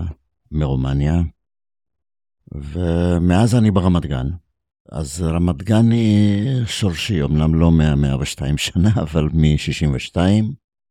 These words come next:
בקיצור, כמעט, אה, ולא קיבלו אותי לבליך, אבל אמי עליה שלום התעקשה.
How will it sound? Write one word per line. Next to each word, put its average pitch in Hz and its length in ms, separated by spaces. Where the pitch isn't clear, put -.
בקיצור, 120 580
כמעט, 113 520
אה, 90 360
ולא 87 160
קיבלו 80 320
אותי 73 180
לבליך, 90 640
אבל 73 280
אמי 76 320
עליה 67 260
שלום 73 300
התעקשה. 104 600